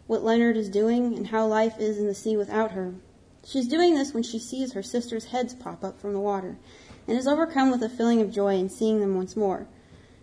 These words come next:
She walks as fast as she can down to the beach and meets them partway in the water. As she nears them, she notices their eyes have been plucked,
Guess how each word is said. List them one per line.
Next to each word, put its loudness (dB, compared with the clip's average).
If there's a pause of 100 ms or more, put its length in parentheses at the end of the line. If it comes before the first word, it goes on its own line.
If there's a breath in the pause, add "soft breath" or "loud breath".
(200 loud breath)
She -6
walks 2
as -4
fast -2
as -6
she -10
can 0
down 0
to -8
the 0
beach -4
and 0
meets -2
them 2
partway 2
in 2
the 0
water. -4 (400 soft breath)
As -4
she -2
nears 4
them, 2
she -2
notices 0
their 2
eyes 2
have 0
been 2
plucked, -4